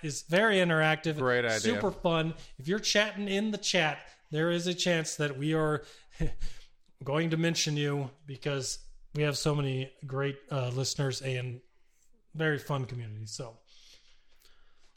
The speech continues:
Speaker 1: uh, uh,
Speaker 2: Accurate.
Speaker 1: Twitter, twitter dot com slash shattered order. You can follow us there.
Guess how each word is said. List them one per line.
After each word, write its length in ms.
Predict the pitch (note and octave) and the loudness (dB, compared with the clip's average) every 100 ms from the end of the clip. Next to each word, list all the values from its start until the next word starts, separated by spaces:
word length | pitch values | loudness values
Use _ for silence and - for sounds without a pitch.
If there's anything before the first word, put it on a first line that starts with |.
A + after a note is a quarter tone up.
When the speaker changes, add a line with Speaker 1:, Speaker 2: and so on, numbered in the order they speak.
| _ - | _ -14
Speaker 1:
uh, 60 | |
uh, 20 | - _ _ _ _ _ - | -14 _ _ _ _ _ 4
Speaker 2:
Accurate. 340 | G3 G3 F#3+ | 6 6 4
Speaker 1:
Twitter, 320 | - G#3+ A#3+ A#3 | 2 4 4 2
twitter 360 | - G#3 A3 | 0 0 2
dot 200 | G#3+ G#3 | 2 2
com 220 | G3+ G#3 | 2 2
slash 320 | G3+ G#3 F#3 - | 2 2 2 4
shattered 320 | G3 F#3 F3 | 2 2 2
order. 180 | G3 G#3+ | 2 0
You 100 | E3+ | -2
can 120 | D3+ | -2
follow 300 | - D#3 C#3+ | -2 0 0
us 160 | C3+ | -4
there. 540 | - D3 D#3+ G3+ A3+ | -4 0 0 0 -2